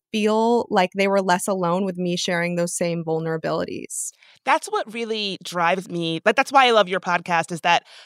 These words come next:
Speaker 2: you know, when I was single, I, this, m-, my story is very similar to yours. I really got caught up in relationships that looked good on paper or that, like,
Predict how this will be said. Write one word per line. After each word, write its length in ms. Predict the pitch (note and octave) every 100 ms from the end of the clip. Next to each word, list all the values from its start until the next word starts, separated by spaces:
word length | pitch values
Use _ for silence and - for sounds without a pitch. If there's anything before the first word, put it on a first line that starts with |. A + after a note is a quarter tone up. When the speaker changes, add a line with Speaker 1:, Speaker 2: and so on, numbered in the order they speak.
| _
Speaker 2:
you 80 | F#3+
know, 320 | E3 D#3 D3+ - F3+
when 140 | G#3
I 180 | G#3+ C4+
was 180 | C4+ G#3+
single, 720 | - F#3 F3+ E3+ E3 D#3+ D#3+ _ _ _ _ -
I, 560 | G3+ G3+ G3+ G3+ G#3 G3 _ -
this, 180 | A3 - _ A3+
m-, 140 | A#3
my 160 | A#3 B3
story 260 | B3 D#4+
is 60 | C4
very 120 | A#3
similar 320 | A3+ G#3 F#3+
to 100 | F#3
yours. 460 | F3 E3+ E3 E3 D#3+ -
I 280 | F#3 F#3+ F#3 F#3
really 520 | E3 A3+ B3 B3+ B3
got 340 | G3+ G3+ F#3+ - -
caught 240 | G#3 F#3 -
up 180 | F3 -
in 140 | F3+
relationships 640 | F3+ E3+ E3+ - E3+ F3+
that 160 | E3+ F3+
looked 180 | C4+ -
good 120 | D4
on 160 | B3 B3
paper 500 | G3 A3 - G3 E3+
or 180 | D#3+
that, 140 | F#3 F3+
like, 220 | F3+ -